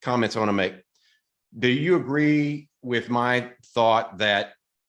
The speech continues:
Jaden Alexis looks further behind in his rehab, even though he's working out with the team, than Troy Omeire at this point?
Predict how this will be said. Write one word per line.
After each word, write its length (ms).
Jaden 500
Alexis 580
looks 240
further 420
behind 760
in 140
his 320
rehab, 720
even 180
though 120
he's 120
working 340
out 140
with 120
the 40
team, 520
than 260
Troy 400
Omeire 460
at 60
this 140
point? 260